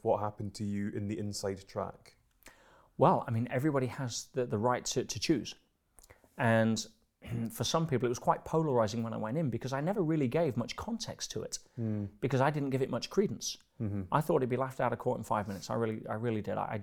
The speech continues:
Speaker 2: didn't see that coming. And I firmly believe that had I, you know, if I'd have defended myself, I wouldn't have been in there 'cause my barrister qualified from the legal school of mutism.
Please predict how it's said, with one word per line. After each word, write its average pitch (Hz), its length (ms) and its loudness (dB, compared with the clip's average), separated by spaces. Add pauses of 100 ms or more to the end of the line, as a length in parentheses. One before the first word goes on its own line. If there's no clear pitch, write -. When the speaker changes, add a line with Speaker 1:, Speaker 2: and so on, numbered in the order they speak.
Speaker 2:
didn't 131 220 -4
see - 180 -6
that 107 180 -4
coming. 107 300 -2 (460)
And 143 120 6
I 139 80 4
firmly 170 340 6
believe 135 340 2
that 117 240 4 (120)
had 143 240 -2
I, 127 140 8 (160)
you 104 60 -6
know, 110 120 -8
if - 140 -4
I'd 113 100 6
have 104 140 0
defended 131 420 2
myself, 110 540 2 (400)
I 120 100 6
wouldn't 120 220 6
have 104 80 2
been 131 100 4
in 147 140 2
there 98 100 -2
'cause - 140 -8
my 113 100 0
barrister 117 520 -2 (220)
qualified 117 480 2
from 113 140 -2
the 104 80 0
legal 113 240 2
school 113 240 -2
of 101 80 -2
mutism. 131 420 0